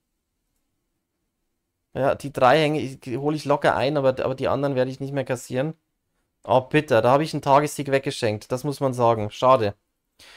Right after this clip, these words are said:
Schauen wir, dass wir's hinten nicht verpassen. Da geht nämlich jetzt Pogacar. Wir sind dabei. Immerhin hat Parapatri noch mal ein bisschen Bergpunkte geholt.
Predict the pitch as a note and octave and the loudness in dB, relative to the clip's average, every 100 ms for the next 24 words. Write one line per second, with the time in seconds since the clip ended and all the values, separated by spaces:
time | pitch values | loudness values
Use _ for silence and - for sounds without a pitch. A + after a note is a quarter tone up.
0 | - - C#3 D3+ D3+ C#3+ D3 E3+ D#3 C3 | -20 -2 2 2 2 -2 -2 -2 -2 -4
1 | - A2+ A#2+ G#2+ E3 E3 C#3+ C#3 D#3 C#3 | -4 -4 -2 -2 -2 -4 -4 -4 -2 -2
2 | C3+ - D3+ D3+ A2+ - B2 C3+ E3 D3+ | -4 -4 -2 0 0 0 0 -2 -6 -4
3 | C3 G#2 A#2+ G#3+ - _ _ _ _ _ | 2 4 4 2 -6 _ _ _ _ _
4 | _ _ _ _ _ _ _ _ _ _ | _ _ _ _ _ _ _ _ _ _
5 | _ _ _ _ _ _ _ D3 D#3+ D3+ | _ _ _ _ _ _ _ 2 6 6
6 | F3 C#3+ - B2+ C#3 B2+ C#3 C3+ B2 - | 6 2 4 4 4 4 2 2 -4 0
7 | C3+ A#2+ A#2 A#2+ G#2 A#2 - A#2+ G#2+ G#2 | -2 -2 -4 -4 -2 -2 -4 -8 -6 -6
8 | G#2+ B2 | -4 -6